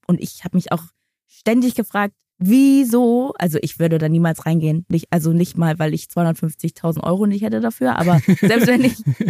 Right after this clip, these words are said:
Speaker 1: dafür bezahlt werden würde, hätte
Speaker 2: Ja.
Speaker 1: ich das nicht gemacht. Ja, und das hat mich doch schon mehr beschäftigt vielleicht, als es sollte. Und ich habe heute Nacht sogar geträumt, dass ich auf so einem Influencer-Event war und wir waren in einem, also es war so ein U-Boot-Event. <laughs>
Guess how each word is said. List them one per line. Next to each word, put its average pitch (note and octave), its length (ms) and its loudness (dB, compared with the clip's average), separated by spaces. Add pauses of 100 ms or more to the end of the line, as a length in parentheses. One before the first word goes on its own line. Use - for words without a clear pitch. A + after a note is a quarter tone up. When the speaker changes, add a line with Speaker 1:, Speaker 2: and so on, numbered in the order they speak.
(120)
Speaker 1:
dafür G#3 220 0
bezahlt G3 560 -2
werden E3 220 0
würde, D#3+ 180 0
hätte F#3+ 120 2
Speaker 2:
Ja. D3 80 2
Speaker 1:
ich - 60 -6
das - 180 -6
nicht E3+ 180 0
gemacht. D#3 340 -2 (260)
Ja, G#3 60 2
und G#3+ 60 4
das G#3 100 0
hat B3+ 100 -2
mich A3 100 0
doch G3 140 -2
schon G#3 300 0 (380)
mehr G3+ 200 4
beschäftigt G3+ 440 -2
vielleicht, F#3 200 -4
als F3+ 180 -4
es F3 100 -4
sollte. A3+ 260 0
Und A3 160 2
ich - 140 -4
habe A#3+ 220 -4
heute C4+ 260 -2
Nacht B3 220 -2
sogar G#3+ 200 0
geträumt, A#3 680 -2 (240)
dass G#3+ 220 -2
ich - 380 -2
auf F#3 160 -2
so F#3+ 80 -2
einem F#3 180 -2
Influencer-Event F#3 1000 -2
war E3 300 0
und G3 200 0
wir F#3 260 2
waren F3+ 340 0
in E3+ 140 0
einem, E3+ 220 -2 (200)
also F3 160 -2
es D3+ 80 -6
war F#3 100 0
so F#3+ 80 0
ein F3+ 80 -2
U-Boot-Event. F#3 580 0
<laughs> - 680 -2